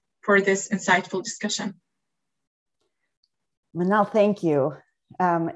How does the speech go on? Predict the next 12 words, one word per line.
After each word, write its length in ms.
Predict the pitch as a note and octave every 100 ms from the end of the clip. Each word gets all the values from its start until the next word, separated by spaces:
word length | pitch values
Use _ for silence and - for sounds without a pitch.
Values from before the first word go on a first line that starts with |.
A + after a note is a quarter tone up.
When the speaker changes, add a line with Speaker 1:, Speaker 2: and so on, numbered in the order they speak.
| -
Speaker 2:
thank 240 | A3 A3
you, 140 | G#3 E3
Jessica. 580 | F#3+ F#3 E3+ G#3 E3+ D#3+
Thank 200 | F#3+ G3+
you, 80 |
Manal. 360 | F3+ F3 F3 E3+
Thank 160 | G3 G3
you, 80 |
Khalil. 460 | F#3+ E3+ E3+ F3 E3
This 240 | D#3+ - -
was 240 | F3 D#3
a, 300 | E3+ D#3+